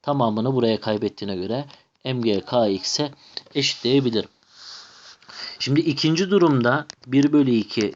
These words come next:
K, yayı iki x kadar sıkıştırmışım. Değil mi? İki x'in karesini aldığım zaman dört x kare gelecek şurada. Eşittir. Önüne de kaç M kütleli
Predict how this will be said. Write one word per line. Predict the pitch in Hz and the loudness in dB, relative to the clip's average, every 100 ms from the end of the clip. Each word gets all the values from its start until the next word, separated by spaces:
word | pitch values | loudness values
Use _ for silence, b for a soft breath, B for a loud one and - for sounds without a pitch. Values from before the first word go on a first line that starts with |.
| - | -10
K, | - 107 104 - B B B - | -4 -2 -2 -6 B B B -4
yayı | 127 151 190 180 | 2 4 4 2
iki | 151 139 - 214 | -2 -4 2 2
x | 151 - - | 2 -4 -4
kadar | 139 123 127 | -2 0 0
sıkıştırmışım. | 107 117 - 104 - 101 95 90 - 120 156 156 B B B _ _ - | -2 -8 -8 -8 -8 -10 -10 -8 -4 -2 -4 -6 B B B _ _ -12
Değil | 165 | -6
mi? | 110 - _ _ B B B B | -6 -8 _ _ B B B B
İki | 135 139 | -8 -2
x'in | 156 - 143 | -2 -2 -2
karesini | 143 135 127 143 | 0 2 0 0
aldığım | 127 123 123 | 0 0 0
zaman | 120 131 151 | -2 -2 0
dört | 127 120 117 | 0 0 -4
x | - | -6
kare | - 101 92 | -4 -4 -2
gelecek | 101 92 98 90 | -2 -2 -4 -6
şurada. | - 95 87 98 123 135 139 B B B B - | -6 -10 -6 -4 -2 -4 -10 B B B B -8
Eşittir. | 147 143 - - - 92 - - - - B B B - | -2 0 0 -2 -6 -12 -10 -12 -16 -20 B B B -8
Önüne | 135 165 180 170 | -4 0 0 2
de | 147 | 2
kaç | 170 170 156 | 0 0 0
M | 127 | -2
kütleli | - - 123 110 104 | -4 -4 -2 0 -2